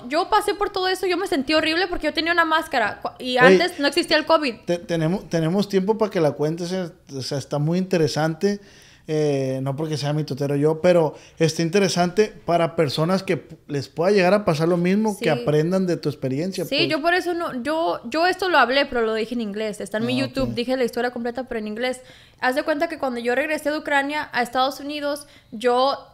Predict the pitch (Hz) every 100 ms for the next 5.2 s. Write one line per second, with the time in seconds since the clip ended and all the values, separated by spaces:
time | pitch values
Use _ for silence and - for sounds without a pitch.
0 | - 247 247 233 240 233 226 233 226 226
1 | 285 349 370 254 233 262 320 440 302 277
2 | 262 254 254 214 196 240 233 220 233 226
3 | 220 240 277 285 240 262 294 269 233 254
4 | 269 277 233 262 254 247 226 254 262 262
5 | 285